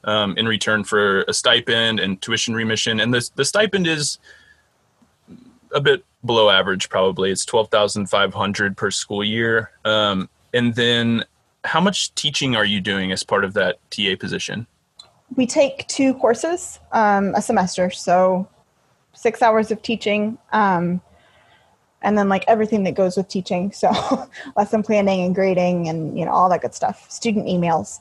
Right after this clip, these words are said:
Speaker 2: Um, but we take, we teach two courses. Um, and then there's also an option you can work, um,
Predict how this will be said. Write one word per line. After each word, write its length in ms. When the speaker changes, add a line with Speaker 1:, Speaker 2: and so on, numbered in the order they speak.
Speaker 2:
Um, 480
but 140
we 80
take, 220
we 100
teach 260
two 120
courses. 760
Um, 260
and 140
then 100
there's 200
also 360
an 120
option 540
you 80
can 280
work, 440
um, 580